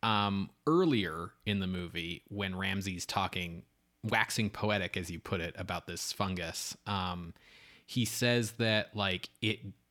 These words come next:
grows so fast that you can actually, like, see it growing.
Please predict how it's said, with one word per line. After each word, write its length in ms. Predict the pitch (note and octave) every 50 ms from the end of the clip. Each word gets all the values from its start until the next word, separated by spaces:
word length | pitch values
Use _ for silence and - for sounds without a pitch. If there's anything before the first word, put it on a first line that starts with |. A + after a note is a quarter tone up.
| _ - A2
grows 640 | G#2+ A2+ A2 A2 G#2+ G#2 G#2+ A2 A#2+ C3 C3 B2 -
so 360 | - - - A#2+ A2 G#2+ G#2
fast 840 | - - - - E2+ D#2+ F2 G2+ C3 D#3+ E3 - - - - - _ _ - - _ -
that 140 | B2 A#2 G#2+
you 80 | G#2
can 120 | - A2 A2+
actually, 360 | G#2 G#2+ - - - A#2 G#2
like, 240 | G2 F#2 F2 - -
see 500 | - - - - - - - G2+ F#2+ G#2+
it 280 | C3 C3+ - - _ _
growing. 600 | - C#3+ D3 D3 D3 D#3 E3 F3 F#3 G3 G3+ F#3